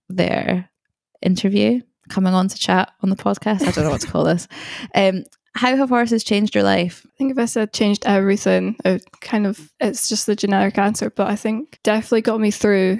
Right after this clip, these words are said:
Speaker 2: high school, 'cause that was a tough time, definitely.
Speaker 1: Mm-hmm.
Speaker 2: And it just made, it gave me something to look forward to each week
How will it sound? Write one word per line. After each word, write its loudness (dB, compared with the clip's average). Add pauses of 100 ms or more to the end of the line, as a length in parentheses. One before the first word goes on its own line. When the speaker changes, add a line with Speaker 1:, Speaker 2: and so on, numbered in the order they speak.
Speaker 2:
high 0
school, 0
'cause -4 (200)
that 2
was 0
a -2
tough -4
time, -2
definitely. 2
Speaker 1:
Mm-hmm. 0
Speaker 2:
And -4
it -2
just -6
made, -2 (240)
it -6
gave 2
me 0
something 0
to -4
look 0
forward 0
to -8
each -6
week -4